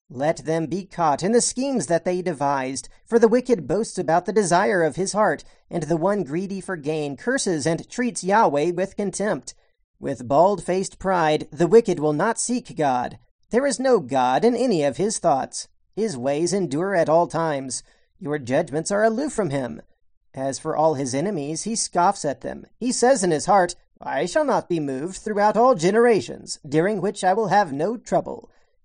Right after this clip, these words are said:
His mouth is filled with cursing, with deceits and oppression. Under his tongue are trouble and evil.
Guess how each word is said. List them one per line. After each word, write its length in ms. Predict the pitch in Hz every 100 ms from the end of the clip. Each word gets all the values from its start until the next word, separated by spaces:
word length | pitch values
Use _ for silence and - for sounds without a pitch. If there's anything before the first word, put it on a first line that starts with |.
| _ -
His 260 | 220 156
mouth 340 | 143 202 170 175
is 160 | 156
filled 240 | - 254 170
with 200 | 180 -
cursing, 420 | 262 - 214 202 - -
with 220 | 196 185
deceits 480 | 220 220 269 208 -
and 140 | 214
oppression. 520 | 214 220 240 185 143 - _ _ -
Under 240 | 147 156
his 200 | 139 170
tongue 320 | - 165 208
are 180 | 180 190
trouble 420 | 190 196 208 240
and 140 | 226 202
evil. 460 | 208 160 143 -